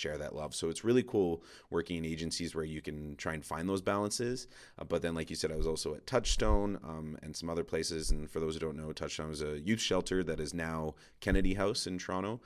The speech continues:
Um, and that can be, be tough. It's def-, just shelters in general, very tough,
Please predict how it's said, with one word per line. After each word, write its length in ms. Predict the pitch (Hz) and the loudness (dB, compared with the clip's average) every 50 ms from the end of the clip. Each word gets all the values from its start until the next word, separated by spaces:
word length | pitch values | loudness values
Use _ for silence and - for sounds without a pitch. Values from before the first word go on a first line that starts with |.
| - - - - - - | -16 -20 -20 -18 -10 -4
Um, 360 | - 82 80 78 78 78 76 - - | -2 -2 0 0 -2 -4 -6 -8 -8
and 160 | 78 85 87 | -6 -2 0
that 200 | 101 104 107 - | 2 2 2 0
can 100 | 110 107 | 0 0
be, 440 | 95 92 92 90 85 85 82 - - - - 80 78 | 2 4 4 4 2 0 -2 -4 -6 -10 -14 -12 -8
be 120 | 80 85 78 | -8 -8 -4
tough. 560 | - 101 98 110 113 - - - - - - - - - | -2 0 0 0 0 -4 -8 -12 -14 -14 -18 -18 -12 -8
It's 160 | - - - | -6 -4 0
def-, 180 | - 104 95 - | 2 2 2 2
just 180 | 87 92 - | 0 -2 2
shelters 360 | - - 107 - - 92 80 85 | 8 12 12 12 12 12 8 4
in 100 | 80 80 | -2 -2
general, 480 | 80 78 85 90 101 107 107 107 110 95 | -2 0 2 4 4 4 4 2 0 -4
very 360 | 73 73 80 87 90 87 87 | -8 -4 0 2 2 2 2
tough, 480 | - 90 87 92 - - - - - | 0 -2 -2 -2 -4 -6 -14 -14 -16